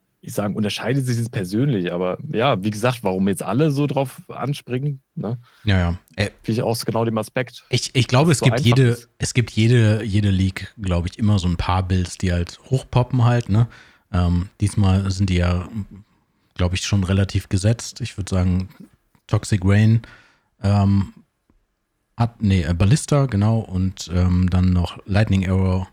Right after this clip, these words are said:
Speaker 2: Artillery, dann Armageddon Brand. Das sind so jetzt ja schon irgendwie so die Builds, die irgendwie jeder Zweite startet, gefühlt, finde ich. Ähm, also, das ist meine Wahrnehmung, keine Ahnung.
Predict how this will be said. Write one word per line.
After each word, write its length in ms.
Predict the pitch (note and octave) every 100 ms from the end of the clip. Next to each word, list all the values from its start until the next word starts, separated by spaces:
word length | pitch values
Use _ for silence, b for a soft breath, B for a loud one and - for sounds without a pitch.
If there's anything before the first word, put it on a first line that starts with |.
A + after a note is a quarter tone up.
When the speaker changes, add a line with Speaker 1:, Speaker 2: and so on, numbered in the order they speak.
| _
Speaker 2:
Artillery, 680 | - B2 B2 A#2 A#2 A2+ A2+ b b b b _
dann 160 | G2 F#2
Armageddon 560 | F2+ F#2 G#2 A2 G#2
Brand. 480 | G2+ G2+ G2+ G#2 - _ _ _ _ -
Das 160 | G2+
sind 140 | - G#2+
so 180 | G2 G2
jetzt 260 | G2 -
ja 140 | G#2 F#2+
schon 220 | G2+ G2
irgendwie 260 | G2+ G2
so 160 | F2+ F#2+
die 160 | F#2 F#2+
Builds, 360 | G2 F#2+ -
die 360 | - F#2 F#2 F#2 - _
irgendwie 220 | - F2+
jeder 260 | F2+ F#2 F2
Zweite 340 | - F#2+ F#2
startet, 480 | F2+ - E2+ E2 F#2
gefühlt, 400 | - F#2+ G2+ F2
finde 240 | - F#2 F2+
ich. 160 | - - _ b b b b b b _
Ähm, 420 | G#2 G2 F#2+ F#2 -
also, 40 |
das 120 | G2
ist 180 | D#2+ -
meine 320 | E2 C#2+ D#2+
Wahrnehmung, 420 | D2 D2 D2+ D#2+ F2+
keine 180 | - D#2
Ahnung. 240 | D#2 E2